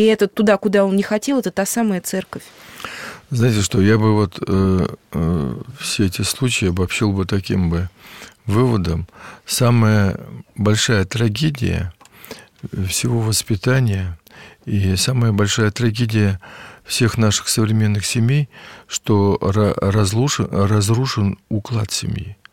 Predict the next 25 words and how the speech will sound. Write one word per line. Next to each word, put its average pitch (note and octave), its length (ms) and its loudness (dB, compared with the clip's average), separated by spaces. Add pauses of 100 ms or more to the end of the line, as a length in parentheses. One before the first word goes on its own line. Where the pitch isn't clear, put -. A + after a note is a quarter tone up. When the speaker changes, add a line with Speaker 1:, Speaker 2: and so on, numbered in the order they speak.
(520)
Speaker 2:
раз-, A2+ 240 -2
р-, G2+ 580 0
разрушен A2+ 600 0 (180)
уклад A#2+ 640 -4 (220)
православного, A2 920 0 (800)
э, G2 320 4 (360)
образа A2 500 0
жизни G#2 360 0
в F2 80 -6
семье. - 360 -8 (1040)
Вот A2+ 340 -2 (120)
это G2+ 260 0
уклад, C3 380 0
это - 80 -2
такой B2 300 0
стержень, F#2 680 -2 (540)
ну, F#2 180 0
можно G2+ 240 0
сказать, G#2 220 -2
какая-то G#2 400 -2
некая G#2+ 280 2
кристаллическая G#2 800 -2
решётка, G2 440 -2
на F2+ 120 0
которой A2 520 -2